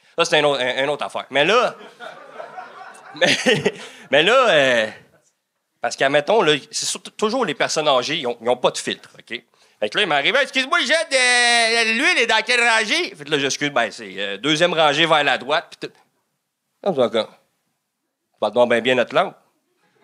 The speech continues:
Je fais, « Ben, oui, oui, je suis, je suis né ici, monsieur. » Ben, va donc chier, t'es-tu sérieux ? « Oui, oui.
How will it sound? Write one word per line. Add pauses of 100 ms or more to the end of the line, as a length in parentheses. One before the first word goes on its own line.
(1800)
Je
fais, «
Ben, (240)
oui,
oui,
je
suis,
je
suis
né
ici,
monsieur. » (200)
Ben,
va
donc
chier,
t'es-tu
sérieux ? « (1500)
Oui,
oui.